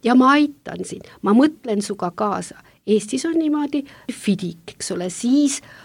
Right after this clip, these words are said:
on sul ehitusjärelevalve. Ma võin öelda, et võib-olla kolm või neli nime ehitusjärelevalvest, kus ehitusjärelevalve tõeliselt mõtleb sinuga koos,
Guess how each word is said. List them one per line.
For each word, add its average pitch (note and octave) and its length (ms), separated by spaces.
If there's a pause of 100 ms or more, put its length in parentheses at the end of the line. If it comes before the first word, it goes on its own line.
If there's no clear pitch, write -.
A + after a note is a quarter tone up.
on A#3+ 200
sul A3+ 160
ehitusjärelevalve. B3 1300 (520)
Ma D#3+ 100
võin G#3+ 220
öelda, A#3+ 460
et - 140
võib-olla A3+ 300
kolm D4 440
või A3 160
neli C#4 340
nime B3+ 440 (180)
ehitusjärelevalvest, G#3+ 1120 (300)
kus - 240
ehitusjärelevalve A#3 1120
tõeliselt C4 580
mõtleb A3 400
sinuga G#3 440
koos, C#4+ 400